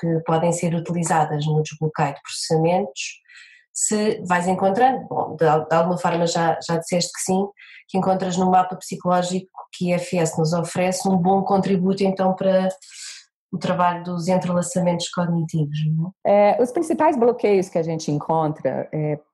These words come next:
Speaker 2: eu vou falar da minha enquanto terapeuta, né? Eu não vou falar da comunidade em si,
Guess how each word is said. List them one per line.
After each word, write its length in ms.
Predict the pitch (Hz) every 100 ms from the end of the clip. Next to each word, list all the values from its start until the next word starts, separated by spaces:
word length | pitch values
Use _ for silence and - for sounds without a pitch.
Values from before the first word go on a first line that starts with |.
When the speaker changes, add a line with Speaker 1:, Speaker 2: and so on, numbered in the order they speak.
| _ _ _ _ -
Speaker 2:
eu 60 |
vou 140 | 196 240
falar 420 | 240 202 202 -
da 160 | 170 185
minha 460 | 196 196 196 180 185
enquanto 720 | 190 185 190 185 175 170 _
terapeuta, 640 | 185 151 - - 147 165
né? 200 | 170 220
Eu 40 | 233
não 160 | 196
vou 140 | 196 185
falar 220 | 180 170
da 100 | 170
comunidade 760 | 185 180 190 180 151 160 202
em 60 | 247
si, 340 | 240 - 139